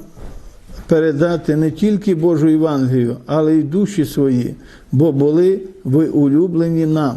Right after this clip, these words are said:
тому що вони щиро навернулися. Бо ви пам'ятаєте, браття, наш, е, наше струдження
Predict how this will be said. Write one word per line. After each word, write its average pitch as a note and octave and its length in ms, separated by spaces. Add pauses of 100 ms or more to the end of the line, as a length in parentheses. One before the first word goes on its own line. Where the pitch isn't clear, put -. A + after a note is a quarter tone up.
(120)
тому C3 180
що C#3+ 160
вони D#3 200
щиро E3+ 340
навернулися. E3 760 (760)
Бо D3+ 160
ви G#3 160
пам'ятаєте, F#3+ 800
браття, F3 440
наш, E3+ 300 (300)
е, D3 220 (380)
наше E3 540 (760)
струдження E3 920